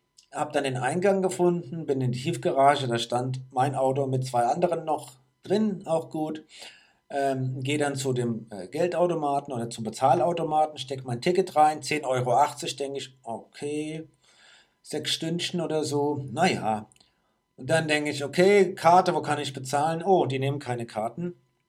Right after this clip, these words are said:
Zehn und Euro, äh, zwanzig Euro Scheine und natürlich Geldmünzen. Ich mach mein Portemonnaie auf, mein kleinster Schein, fünfzig Euro.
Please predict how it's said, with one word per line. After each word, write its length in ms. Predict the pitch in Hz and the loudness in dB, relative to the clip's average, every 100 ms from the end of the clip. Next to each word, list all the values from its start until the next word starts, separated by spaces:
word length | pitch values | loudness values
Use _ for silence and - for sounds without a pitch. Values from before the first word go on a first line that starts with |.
| _ _ _ _ _ - | _ _ _ _ _ -18
Zehn 320 | - 156 160 160 | -8 -6 -4 -6
und 140 | 135 | -4
Euro, 380 | 127 131 139 135 | -2 0 0 -2
äh, 100 | 135 | -6
zwanzig 420 | 131 131 131 127 | -4 -4 -4 -4
Euro 360 | 156 160 165 165 | -2 0 0 0
Scheine 340 | 160 151 147 | 0 0 0
und 80 | 131 | -2
natürlich 340 | 127 131 123 | -2 -2 -4
Geldmünzen. 540 | 127 117 127 110 - 101 | -2 -4 -4 -8 -8 -14
Ich 120 | - | -8
mach 120 | 139 | -6
mein 200 | 131 127 | -6 -2
Portemonnaie 500 | 143 147 165 160 - | 0 2 0 -2 -4
auf, 400 | 151 139 147 143 | -2 0 2 -2
mein 140 | 135 127 | -6 -4
kleinster 320 | 123 131 131 | -2 -2 -2
Schein, 260 | 123 120 | -2 -2
fünfzig 420 | 123 110 - - - | -4 -10 -10 -12 -10
Euro. 340 | 101 95 90 | -10 -10 -14